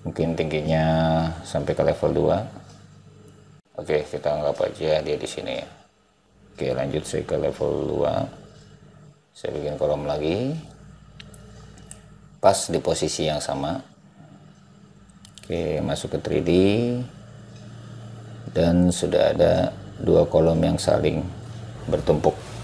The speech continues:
Dan kita bisa coba gunakan koneksinya. Namanya apa? Yaitu moment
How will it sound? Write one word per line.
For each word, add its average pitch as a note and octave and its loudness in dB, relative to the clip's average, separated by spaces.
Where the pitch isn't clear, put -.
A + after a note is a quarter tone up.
Dan - -4
kita D#2 4
bisa - 0
coba D2+ 4
gunakan D2 0
koneksinya. D2+ -2
Namanya D2+ 2
apa? A2+ 6
Yaitu F2+ 6
moment F2 2